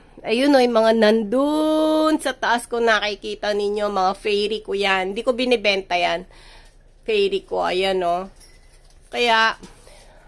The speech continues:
pinapatigil na at pinapaano na sa akin, pinapa fifty percent off na yung mga ornaments ko. Para lumit nga naman yung, ah, para umano naman, hindi na masikip yung aming living.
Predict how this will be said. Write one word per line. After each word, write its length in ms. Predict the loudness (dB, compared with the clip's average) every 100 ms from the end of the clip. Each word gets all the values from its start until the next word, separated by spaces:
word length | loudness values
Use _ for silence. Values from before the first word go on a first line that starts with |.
| -20 -20 -20 -20
pinapatigil 960 | -6 0 2 2 0 0 -4 -2 -2 0
na 460 | 4 4 4 2 0
at 80 | -4
pinapaano 720 | -4 0 2 2 2 0 2
na 160 | 2 0
sa 240 | 0 0
akin, 160 | 0 -4
pinapa 460 | -2 -2 -2 -2 -4
fifty 320 | -4 -4 -4
percent 480 | -2 -4 -2 -4 -4 -8
off 140 | -6
na 160 | -2 0
yung 180 | 0 0
mga 340 | 0 0 -2
ornaments 640 | -2 -2 -2 -2 -6 -10 -12
ko. 260 | -10 -10 -16 -20 -20 _ _ -6
Para 320 | -2 2 2
lumit 320 | 2 0 0
nga 240 | 2 4 4
naman 640 | 4 4 4 4 0 -4 -12 -18 -8
yung, 560 | 2 6 6 6 2 0 -4
ah, 160 | -2 -2
para 400 | 2 2 4 4
umano 240 | 4 6 6
naman, 320 | 6 6 4 4
hindi 240 | 4 4 4
na 80 |
masikip 480 | 4 4 2 -2 -2 0
yung 120 | 0 2
aming 480 | 2 4 2 -2 -4 -14 -20 -14
living. 880 | -6 -2 -2 -2 0 0 0 0 -4